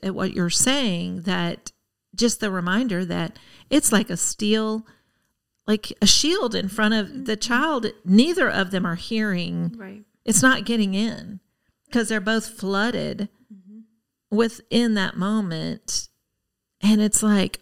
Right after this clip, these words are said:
Speaker 1: oh my goodness, that is such a huge reminder.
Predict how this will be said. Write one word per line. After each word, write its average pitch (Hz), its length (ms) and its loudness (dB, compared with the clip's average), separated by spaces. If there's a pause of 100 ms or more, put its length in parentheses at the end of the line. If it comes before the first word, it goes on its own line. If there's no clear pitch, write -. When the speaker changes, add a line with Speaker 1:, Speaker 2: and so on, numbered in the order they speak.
Speaker 1:
oh 247 180 4
my 233 240 4
goodness, 185 760 4 (640)
that 233 260 2
is 359 180 0
such 226 440 0
a 262 100 0
huge 208 580 -2
reminder. 175 1080 -2